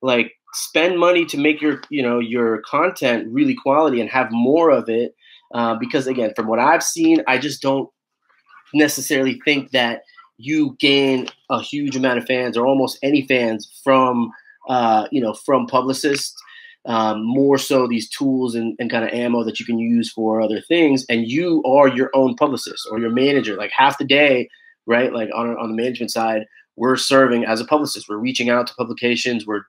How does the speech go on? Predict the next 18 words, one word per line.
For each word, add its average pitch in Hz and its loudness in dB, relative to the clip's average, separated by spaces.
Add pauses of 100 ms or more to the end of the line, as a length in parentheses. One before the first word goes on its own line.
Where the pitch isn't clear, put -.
we're, 104 -8 (140)
you 117 -8
know, 101 -6 (320)
fielding 123 2
and 120 0
shifting 120 -2
through 120 2
interviews 113 0
and 110 -4
trying 113 0
to, 110 2
you 139 0
know, 110 0
trying 110 -2
to 110 2
make 113 0
sure 117 0
that 113 2